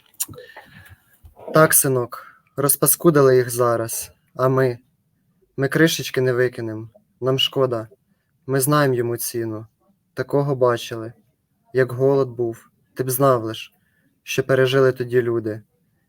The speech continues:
як пухли, як страждали, котів, собачок їли. Та що там, батьки своїх дітей.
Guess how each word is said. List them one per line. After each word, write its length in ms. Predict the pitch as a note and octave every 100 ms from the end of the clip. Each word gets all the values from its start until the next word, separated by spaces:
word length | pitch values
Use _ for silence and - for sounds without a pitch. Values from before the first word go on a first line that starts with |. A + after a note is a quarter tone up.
| _
як 240 | B2+ B2+ -
пухли, 500 | C3+ C3 C3 A#2 A#2+ _ _ _ _ -
як 140 | B2
страждали, 720 | - A#2+ A2+ A#2+ A#2+ A#2+ A2+ A2+ _ _ _ _ _ _
котів, 580 | - C3 D3+ D#3 - - _ -
собачок 640 | - B2+ D3 C#3 - -
їли. 360 | A#2+ A2+ G#2 A2+ _ _ _ _ _ _
Та 120 | C3
що 300 | B2+ - C3
там, 280 | A#2+ G#2+ A2+ _ _ _ _ -
батьки 360 | B2 - -
своїх 340 | D#3 C3+ B2+ A#2+
дітей. 500 | A#2+ - A2+ G#2+